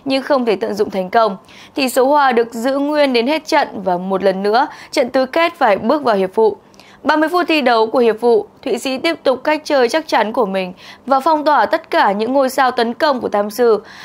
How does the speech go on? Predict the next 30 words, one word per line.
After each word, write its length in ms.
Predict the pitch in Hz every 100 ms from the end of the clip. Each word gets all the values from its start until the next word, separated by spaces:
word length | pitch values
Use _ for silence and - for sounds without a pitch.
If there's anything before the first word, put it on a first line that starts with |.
| -
Tuyển 140 | 311 294
Anh 160 | 320
thi 100 | 330
đấu 160 | 285 277
hay 140 | 311
hơn 200 | 302 294
trong 240 | 277 285 262
mười 120 | 233
lăm 200 | 247 247
phút 240 | 320 320
đầu 300 | 233 226 214
với 240 | 202 208 208
những 140 | 240
cú 140 | 214 233
dứt 180 | 311
điểm 320 | 277 262 202 240
nguy 140 | 277
hiểm 280 | 277 214 190
của 200 | 208 190
Declan 380 | 226 226 220 220
Rice 320 | 233 226 214 - - -
và 140 | 233
Bellingham 600 | 226 254 254 269 277 247 - - -
nhưng 120 | 285
không 260 | 277 330 277
thắng 180 | 247 240
được 200 | 285 240
thủ 120 | 202
thành 180 | 208 196
Sommer. 500 | 254 240 247 240